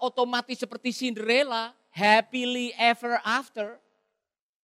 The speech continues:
bahagia selama-lamanya, Anda pasti akan kecewa. Itulah sebabnya saya mengajarkan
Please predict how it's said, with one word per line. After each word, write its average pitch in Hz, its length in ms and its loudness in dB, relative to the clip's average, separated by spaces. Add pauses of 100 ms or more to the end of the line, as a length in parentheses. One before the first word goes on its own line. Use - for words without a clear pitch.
(340)
bahagia 233 680 10
selama-lamanya, 233 1120 10
Anda 185 240 10
pasti 262 240 6
akan 254 240 -4
kecewa. 240 480 -12 (760)
Itulah 254 320 8
sebabnya 208 380 8
saya 208 160 8
mengajarkan 185 800 2